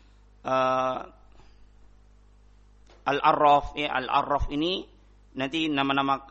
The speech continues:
orang-orang yang mengaku mengetahui perkara gaib itu ada, ada empat: kahin, arraf, munajim, dan romal. Ya, kalau arraf ini biasanya adalah orang-orang yang mengaku mengetahui perkara yang gaib dengan tata cara tertentu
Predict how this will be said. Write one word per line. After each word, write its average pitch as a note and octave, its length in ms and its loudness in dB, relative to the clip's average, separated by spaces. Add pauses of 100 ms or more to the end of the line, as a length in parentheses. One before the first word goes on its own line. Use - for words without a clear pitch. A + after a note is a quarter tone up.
(100)
orang-orang C#3 400 2
yang C3+ 80 -2
mengaku D3 300 -4
mengetahui C3+ 240 -6
perkara C3+ 240 -2
gaib B2+ 180 -4
itu D#3 160 -8
ada, C3 220 0
ada C3 180 -2
empat: D3 400 -4
kahin, C#3 540 -4 (420)
arraf, C3+ 540 2 (260)
munajim, C3+ 640 -4
dan D#3+ 300 0 (320)
romal. C#3 420 0 (560)
Ya, B2+ 120 -6
kalau C#3 480 2
arraf D3+ 360 2
ini F3+ 200 -2
biasanya D3 800 0
adalah D3+ 480 2 (200)
orang-orang D3 560 4
yang D3 80 -2
mengaku D3 560 -2
mengetahui D3+ 320 -4
perkara C#3+ 320 0
yang C#3+ 160 -2
gaib C#3 260 -4
dengan D3 300 -4
tata D3 240 -4
cara D3 240 0
tertentu D3 640 -6